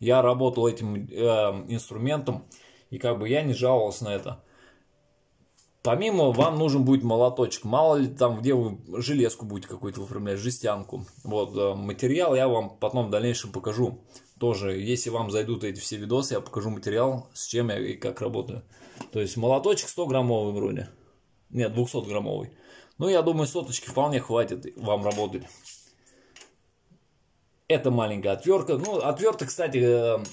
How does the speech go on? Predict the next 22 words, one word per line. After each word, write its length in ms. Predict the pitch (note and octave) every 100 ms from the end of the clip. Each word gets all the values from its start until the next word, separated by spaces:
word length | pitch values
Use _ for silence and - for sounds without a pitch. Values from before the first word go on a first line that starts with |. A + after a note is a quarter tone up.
| G2 - - - _
всяких 460 | - F3 C#3+ A#2 C3+
разных 560 | C#3+ C#3+ A#2+ G#2 -
количество 500 | - A2+ B2+ - A#2+
очень 340 | G#2 A2 - G#2
большое. 540 | G#2 - C3 A#2+ - - _ _ _ _ -
И 100 | G2+
перечислить 680 | A#2 A2+ - C3+ - - -
их 80 |
тоже 240 | - A#2+ G#2
нельзя. 340 | G#2 A2 G#2+
То 120 | G2
есть 180 | G2 -
это 180 | C3 D3+
на 140 | C#3+
ваш 180 | D3 C#3
вкус 380 | - - D3+ -
и 20 |
выбор. 300 | A#2+ C3+ A2
Это 260 | G#2+ G#2+ A2+
для 120 | A2
того, 200 | B2 B2
чтобы 200 | B2